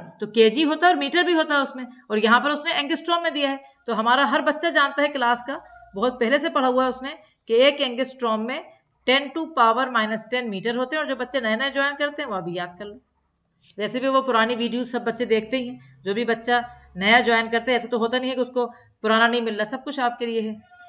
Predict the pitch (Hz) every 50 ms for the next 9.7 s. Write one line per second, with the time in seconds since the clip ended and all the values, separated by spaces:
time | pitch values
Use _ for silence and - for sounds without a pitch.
0 | - - _ _ - 226 208 180 156 - - - - - 156 175 240 269 247 254
1 | 285 311 339 359 359 - - - _ _ _ _ _ _ _ _ _ _ _ _
2 | _ _ _ _ _ _ _ _ _ _ _ _ _ _ _ _ _ _ - 226
3 | 262 302 320 311 - 277 269 262 262 240 233 - - 330 339 277 - 294 262 254
4 | 247 240 277 294 330 392 - - _ _ _ _ _ _ _ _ - 233 247 254
5 | 240 - 294 294 294 - 254 247 240 254 254 233 220 214 196 190 202 190 - -
6 | - 247 254 294 302 - - - _ _ _ _ 220 214 214 214 254 233 208 214
7 | 208 233 226 226 - - 311 311 302 302 254 247 240 254 254 247 269 269 262 247
8 | 240 254 254 262 - 226 233 254 269 - - 214 202 190 220 262 311 359 359 _
9 | _ _ _ _ _ _ - 214 214 214 214 220 240